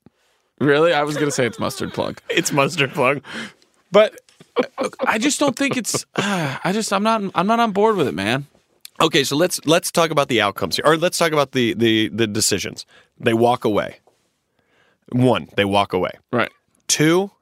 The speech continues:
Speaker 2: they tell the dad before they date. Three, they date and they don't tell the dad.
Speaker 1: That's the worst.
Speaker 2: Okay?
Speaker 1: Okay.
Speaker 2: Now, under tell the dad, that means he says, "No way," and that still affects things, or he says, "Yes." The,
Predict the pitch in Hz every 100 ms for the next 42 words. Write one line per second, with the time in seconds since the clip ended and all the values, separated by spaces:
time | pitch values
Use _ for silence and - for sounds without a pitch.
0 | _ 117 - 123 127 135 120 120 120 123
1 | 135 120 107 101 98 87 73 - _ _
2 | _ _ _ _ - 135 156 170 165 -
3 | 127 120 101 117 127 - _ _ - 110
4 | 113 107 104 85 98 95 90 87 57 -
5 | _ 123 113 - 107 95 98 - - -
6 | _ _ _ _ 107 98 120 147 _ -
7 | 113 110 - 127 127 85 - - 127 139
8 | 139 127 127 131 135 135 247 208 175 180
9 | _ _ _ _ - 110 113 120 - 107
10 | 110 101 104 104 104 104 117 170 185 _
11 | _ _ 95 92 98 - 107 107 113 113
12 | - 127 151 - 110 113 120 - 123 127
13 | - - 151 143 131 - - _ - -
14 | _ 120 160